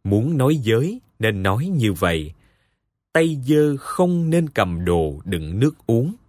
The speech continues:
Thức xoa Kalani. Trong đây, tay dơ có nghĩa là có cơm dính nơi tay.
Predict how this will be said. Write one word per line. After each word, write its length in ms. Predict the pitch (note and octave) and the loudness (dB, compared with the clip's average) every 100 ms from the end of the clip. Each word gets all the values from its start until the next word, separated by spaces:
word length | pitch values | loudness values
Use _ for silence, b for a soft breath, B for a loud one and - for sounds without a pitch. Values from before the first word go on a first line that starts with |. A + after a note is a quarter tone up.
| _ _ _ | _ _ _
Thức 160 | - G3+ - | -2 -2 -2
xoa 440 | - A#2+ G#2+ F#2+ | -4 0 0 -2
Kalani. 840 | - G#2 G2 F#2 F#2+ F2+ F#2 F2+ F2 _ _ _ _ _ _ _ _ _ _ - | -4 -2 -2 0 -2 -2 -2 -2 -4 _ _ _ _ _ _ _ _ _ _ -2
Trong 200 | B2+ A2+ | 0 2
đây, 240 | G#2+ G#2 F#2 b b b - | 2 2 0 b b b 0
tay 240 | E3+ E3 C3+ | 2 2 2
dơ 280 | D3+ D3+ C#3+ - | 2 2 0 0
có 120 | G#3 | 2
nghĩa 240 | C#3+ F2+ | 2 0
là 460 | C#3 B2+ F2+ E2 D#2+ _ | 0 0 -2 -4 -8 _
có 220 | A#2+ E3+ G3+ | -2 -2 -4
cơm 360 | - B2+ A#2 G#2+ | 0 2 2 -2
dính 300 | A2+ C#3 G3+ | -2 -2 0
nơi 200 | C#3 G#2 - | 2 0 0
tay. 280 | G#2 G2+ | -4 -4